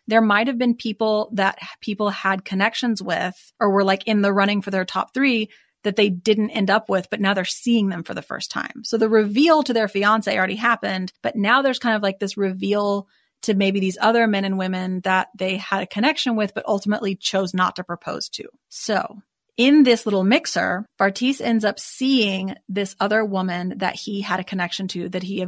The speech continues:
eventually chose his fiance over, and recognizes, like, "Whoa, she's a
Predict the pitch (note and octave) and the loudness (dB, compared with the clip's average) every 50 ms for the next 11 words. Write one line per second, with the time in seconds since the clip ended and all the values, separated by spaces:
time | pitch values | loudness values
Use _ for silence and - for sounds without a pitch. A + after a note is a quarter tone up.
0 | F#3 - _ G#3 A#3+ D4 D4+ C#4 A#3+ G#3+ G3+ G3 - - F#3+ F#3+ F#3 - F#3 - | -8 -10 _ 0 2 2 2 2 2 0 -2 -2 -2 -2 -2 -4 -2 -4 -8 -8
1 | - F3+ F3+ F3+ F#3 - F3 - - - D#3+ E3 E3+ F#3 - - - - - _ | -6 -6 -4 -4 -4 -6 -8 -10 -8 -6 -6 -6 -6 -6 -8 -8 -10 -12 -16 _
2 | _ G3+ G3+ F#3+ F#3+ F#3 F#3 F#3 F#3 F#3+ - - _ - G3+ G3 G3+ A#3+ C4 C4 | _ 0 0 2 2 2 0 -2 -4 -6 -8 -12 _ -12 -8 0 2 2 4 4
3 | C4+ B3 G#3 G#3 G3 F#3+ G3 F#3+ F#3+ F#3+ F#3 F#3 F3 - - F3+ F3 F#3 F#3 F#3+ | 0 -4 -2 -2 -2 0 0 -2 -2 -4 -4 -4 -6 -6 -8 -8 -6 -4 0 2
4 | G3+ G#3 G3+ G3 F#3+ - - - - - G3 - - - G#3 G3 F#3+ F3+ F#3 - | 2 4 4 4 2 0 -2 -4 -8 -10 -10 -8 -6 -4 -4 -4 -4 -4 -6 -8
5 | F3 F3+ | -10 -12